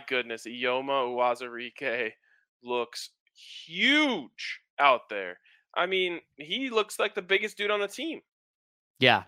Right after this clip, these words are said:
Speaker 2: he, he is, he is massive. Uh, and that is someone who's also very much impressed and has been in that first string rotation.
Speaker 1: That was unbelievable. I, I, it was a, our friend Nick Kosmider who pointed it out to me when we got out there. He's like, "Dude, look how big Enny looks." And I was just like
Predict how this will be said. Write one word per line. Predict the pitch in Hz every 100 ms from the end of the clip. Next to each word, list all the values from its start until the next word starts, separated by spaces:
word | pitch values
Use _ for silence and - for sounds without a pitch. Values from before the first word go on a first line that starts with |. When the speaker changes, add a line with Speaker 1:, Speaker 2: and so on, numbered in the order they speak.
| _
Speaker 2:
he, | 139 139 131
he | 135 139
is, | 127 110
he | - 135
is | 127 110
massive. | 113 117 120 - 110 92 - - -
Uh, | 113 110 107
and | 131 123
that | 127 147
is | 151
someone | - 147 139 135
who's | 143 127
also | 123 147 - 143
very | 110 120 117
much | 120 120 135
impressed | 117 127 151 156
and |
has | 160
been | 123 143
in | 160 165
that | 160 -
first | 151 151
string | 165 156
rotation. | 147 147 123 151 123 - _ _ _ _ _ _ _ -
Speaker 1:
That | 120
was | 131 - -
unbelievable. | 151 147 123 131 110
I, | 120 123 135
I, | - _ _ _ _ _ _ _ _ 131 165
it |
was | 151 151
a, | 151 135 143
our | 151 147
friend | - 160 156
Nick | 147 -
Kosmider | 139 160 143 127 123
who | 131 127
pointed | - 139 131
it | 120
out | 131 143
to | 131
me |
when | 117
we | 113
got | 123
out | 131
there. | 120
He's | 107
like, | 101 101
"Dude, | 104 95
look | 101 120
how | - 123
big | 117 107
Enny | 78 110 104
looks." | 98 98 -
And | 110
I | 101
was | 98 92
just | -
like | 98 87